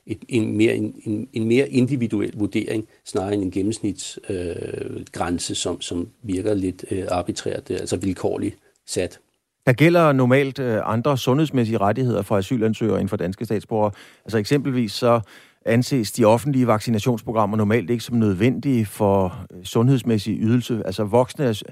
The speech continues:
Speaker 2: de bliver eksempelvis ikke tilbudt, øh, øh,
Speaker 1: Mm.
Speaker 2: en influenzavaccine, f-, for at tage et helt konkret eksempel. Øh, hvorfor er der andre regler,
Speaker 1: Ja.
Speaker 2: når, når vi taler covid nitten? Altså jeg mener, d-, vi mangler vacciner, der er rigtig mange, der gerne vil have det.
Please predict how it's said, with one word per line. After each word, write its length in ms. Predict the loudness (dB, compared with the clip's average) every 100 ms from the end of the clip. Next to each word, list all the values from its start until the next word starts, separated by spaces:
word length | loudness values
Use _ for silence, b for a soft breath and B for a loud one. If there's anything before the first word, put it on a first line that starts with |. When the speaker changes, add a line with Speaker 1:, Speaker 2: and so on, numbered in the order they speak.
| B B -18 -10
Speaker 2:
de 60 | 0
bliver 220 | 2 2
eksempelvis 480 | 0 0 0 2 0
ikke 120 | 2
tilbudt, 460 | 0 2 2 2
øh, 480 | 0 0 0 -2 -4 -6
øh, 300 | -6 -6 -6
Speaker 1:
Mm. 100 | -8 -4
Speaker 2:
en 220 | -2 -2 -2
influenzavaccine, 920 | -2 0 0 2 2 2 -2 -2 -4 -10 -20 _ -20
f-, 60 | -10
for 140 | -4
at 60 | -2
tage 100 | -2
et 60 | -4
helt 140 | -6
konkret 360 | -8 -8 -8 -8
eksempel. 360 | -8 -8 -12 b b _ -4
Øh, 140 | -2 0
hvorfor 220 | 2 2
er 40 |
der 60 | 0
andre 240 | 0 0
regler, 440 | -2 0 0 2 2 0
Speaker 1:
Ja. 40 |
Speaker 2:
når, 220 | -2 -2 0
når 120 | -2
vi 80 | -2
taler 260 | -4 -4
covid 360 | -4 -4 -2 -2
nitten? 340 | 0 0 0
Altså 180 | -2 0
jeg 60 | 0
mener, 160 | 0 -4 B B -12
d-, 480 | -12 -16 _ _ _
vi 80 | 2
mangler 300 | 4 6 4
vacciner, 420 | 4 2 -2 -2 0
der 80 |
er 80 | 2
rigtig 180 | 0 0
mange, 180 | 0 0
der 60 |
gerne 220 | -2 -2 -2
vil 100 | 0
have 200 | 0
det. 140 | 0